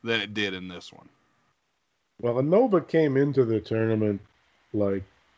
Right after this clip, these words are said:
Speaker 2: not playing very well. They had lost to, um, what, Georgetown, I believe.
Speaker 1: Yeah.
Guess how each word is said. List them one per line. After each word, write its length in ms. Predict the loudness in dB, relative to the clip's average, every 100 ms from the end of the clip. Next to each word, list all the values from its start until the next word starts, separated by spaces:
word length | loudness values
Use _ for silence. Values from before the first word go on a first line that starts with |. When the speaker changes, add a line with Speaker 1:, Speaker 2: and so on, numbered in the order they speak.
| -8
Speaker 2:
not 460 | 2 4 4 2 -2
playing 360 | 2 2 2
very 240 | 0 -2 -4
well. 340 | -6 -8 -12 -18 _ _ _ _ _ _ _ _ _ _ _ _
They 140 | 2 2
had 120 | 4
lost 480 | 4 6 4 -2 -4
to, 440 | 0 2 2 0 0
um, 500 | -2 -4 -4 -6 -8 -12 _ _ _
what, 280 | 0 0 4
Georgetown, 760 | 6 6 4 2 4 4 0 -6 _ -8
I 60 | -4
believe. 480 | 0 4 4 4 -4 _ _ _
Speaker 1:
Yeah. 340 | -8 -4 -2